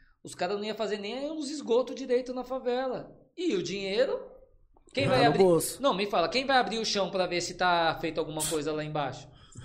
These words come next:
Speaker 2: Aqui, é dentro da favela ainda?
Speaker 1: Dentro da favela,
Speaker 2: <laughs>
Speaker 1: né? O caninho desse tamanho era pra trocar pra um desse. Cê acha que os caras trocou tudo?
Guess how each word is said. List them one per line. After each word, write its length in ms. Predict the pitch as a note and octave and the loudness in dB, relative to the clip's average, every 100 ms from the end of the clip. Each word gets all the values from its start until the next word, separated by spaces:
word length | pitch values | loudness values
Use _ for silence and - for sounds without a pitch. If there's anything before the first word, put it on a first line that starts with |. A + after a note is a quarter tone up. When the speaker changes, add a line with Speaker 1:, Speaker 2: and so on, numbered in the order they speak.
| - | -14
Speaker 2:
Aqui, 280 | C3 - F3 | -14 -6 -2
é 100 | D3+ | 0
dentro 200 | D#3 G3 | 2 4
da 80 | G3 | 6
favela 320 | F#3+ F3 F3+ | 6 8 6
ainda? 200 | C#4 F#3 | 4 2
Speaker 1:
Dentro 220 | E3+ F#3 | 0 0
da 100 | F3+ | 0
favela, 420 | F3 E3+ G3 G3 D3+ B2 - | 2 0 2 2 2 -2 -4
Speaker 2:
<laughs> 220 | D#3+ B2+ | -6 -2
Speaker 1:
né? 420 | F3+ G3+ G3+ - | -2 -2 -4 -8
O 100 | A3 | -6
caninho 400 | - G3 G3+ G3+ | -2 2 2 2
desse 240 | G3+ G#3 G3+ | 4 2 2
tamanho 500 | G#3 G3 G3+ G#3+ A3 | 0 0 -2 -2 0
era 120 | G3 | 0
pra 120 | G3+ | 0
trocar 240 | G3 G3+ F#3+ | -4 -2 -2
pra 120 | G3 | -2
um 120 | G3+ | -6
desse. 460 | F3 D#3+ C#3+ - - | -2 -2 -2 -6 -12
Cê 260 | - - | -16 -12
acha 220 | - G#3 - | -8 -8 -8
que 60 | |
os 120 | F3 - | -10 -6
caras 240 | E3+ E3 | -4 -4
trocou 340 | F3+ - C#3+ | -4 -4 -6
tudo? 440 | G3 G3+ - C3 | -2 -2 -4 -10